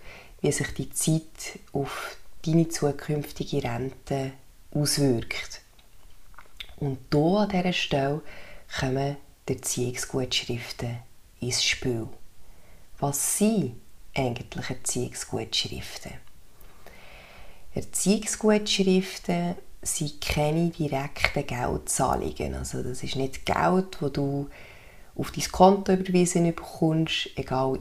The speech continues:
jetzt oder wenn du mal eine A-H-V-Rente beziehst, sondern es ist ein hypothetisches Einkommen, das deine zukünftige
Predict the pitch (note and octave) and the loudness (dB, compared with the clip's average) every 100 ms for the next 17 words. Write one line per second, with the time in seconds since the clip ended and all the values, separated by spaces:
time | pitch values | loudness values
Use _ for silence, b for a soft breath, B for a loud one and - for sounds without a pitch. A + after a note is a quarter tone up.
0 | - C#3 E3 - - - - D#3 - - | 2 2 4 0 -4 -2 0 0 0 -4
1 | - - - - - D3 C#3+ C#3+ C#3 C3+ | -6 -16 -14 -10 -4 0 2 2 2 4
2 | C3+ C#3+ C#3+ D3+ C3+ C3 E3 F3 - E3 | 4 2 0 -2 0 2 2 2 2 2
3 | E3 D3+ D#3 E3+ - E3 - - D#3 D3+ | 2 0 0 -2 0 0 -2 -2 0 2
4 | D3 B B B - - C#3+ E3+ F3+ F3 | 0 B B B 0 4 4 4 4 4
5 | D#3+ D#3 C#3+ C#3 - - - F#3+ G3 F#3 | 2 0 0 0 -2 0 6 6 6 2
6 | F#3+ - C#3+ D3+ - C#3 - - F#3 A#3+ | 2 2 2 0 -2 0 0 2 4 6
7 | D#4 - - C3 C3+ C#3+ F#3 A3+ - - | 4 -2 -2 0 2 4 4 4 -4 -10
8 | - - - - - - - D3 - F#3+ | -12 -14 -16 -12 -10 -6 0 0 4 8
9 | G3+ G#3 G#3 G#3 - E3 E3 E3+ E3 D#3+ | 10 10 8 4 2 2 2 2 2 0
10 | - E3 D#3+ D#3+ | -6 -2 -2 -2